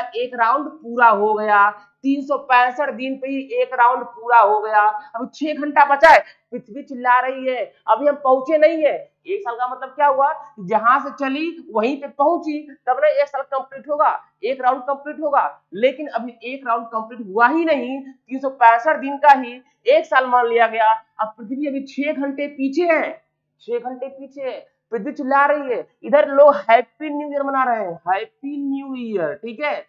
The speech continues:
अब लोग क्या मना रहे हैं? लोग Happy न्यू Year मना रहे हैं, और यहाँ पे तीन सौ पैंसठ दिन में ही Happy New Year मनने लगा। अरे Happy New Year अभी नहीं आया है, Happy New Year छह घंटे बाद आएगा। हैप्पी न्यू ईयर छह घंटे बाद आएगा।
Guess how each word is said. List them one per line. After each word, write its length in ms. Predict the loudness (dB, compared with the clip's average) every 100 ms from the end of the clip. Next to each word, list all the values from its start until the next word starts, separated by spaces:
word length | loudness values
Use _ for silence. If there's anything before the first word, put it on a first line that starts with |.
| _ -2
अब 140 | -2 0
लोग 180 | -4
क्या 140 | 0 -2
मना 180 | 0 -2
रहे 180 | -2
हैं? 240 | -4 -8 -12 -6
लोग 180 | -4 0
Happy 320 | -2 -2 -8
न्यू 120 | -8 -6
Year 140 | -4
मना 220 | -2 0 0
रहे 220 | -2 -6
हैं, 320 | -8 -10 -14 -6
और 140 | -2 -2
यहाँ 260 | -2 -2
पे 100 | -4
तीन 220 | -8 -10 -10
सौ 80 | -6
पैंसठ 320 | -2 -2 -2
दिन 120 | -2
में 140 | 2 2
ही 120 | 2
Happy 340 | 0 0 -2
New 80 | -10
Year 120 | -6 -6
मनने 220 | -2 -2
लगा। 220 | 2 4
अरे 480 | 4 2 -6 -4 -2 0
Happy 300 | -2 -2 -12
New 140 | -4
Year 120 | -4
अभी 120 | -2 -4
नहीं 180 | -2
आया 160 | -2 -2
है, 220 | -2 -4 -6 -10 _ _
Happy 240 | -2 -2 -6
New 100 | -6
Year 100 | -6
छह 220 | -6 -6
घंटे 140 | -4
बाद 200 | -4 -4
आएगा। 300 | -4 -8 -14 _ _ _ _ _ _ _ _ _ _ _ _ _ _ _
हैप्पी 300 | 0 0 -2
न्यू 100 | -4
ईयर 100 | -2
छह 140 | -2 -4
घंटे 300 | 0 2 2 -2 _ 6
बाद 240 | 8 8
आएगा। 540 | 8 6 4 0 -2